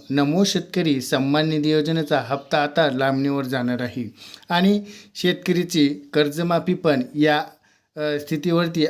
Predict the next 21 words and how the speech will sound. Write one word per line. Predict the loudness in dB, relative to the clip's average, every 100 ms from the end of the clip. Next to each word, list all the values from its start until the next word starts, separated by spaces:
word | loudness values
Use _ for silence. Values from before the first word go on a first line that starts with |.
| 0
आपण | 0 0 0 0
आजच्या | -2 0 0
व्हिडिओच्या | 2 4 2 2 0
मार्फत | 0 -2 -2 -2 -2
माहिती | -2 -2 -2 0
बघणार | 0 -2 -2 -2
आहोत. | -4 -4 -6 -8 _ -20 -20 _
तर | -8 -6 -4
मंत्रिमंडळ | -2 -2 0 2 4 2 0 -2
शेतकऱ्यांच्या | -2 -4 0 2 2 4 2 2
पदरी | 2 2 2 2
आता | 2 4 2
निराशाच | 2 0 0 2 0 0 -4 -16 -20 _
येत | -4 0
आहे | 0 0 -4
आणि | -4 -2 0
नमो | 0 0 -2
शेतकरी | -2 -6 -6 -2 0
सन्मान | 0 -2 2 4
निधी | 4 6
योजना, | 4 4 2 -2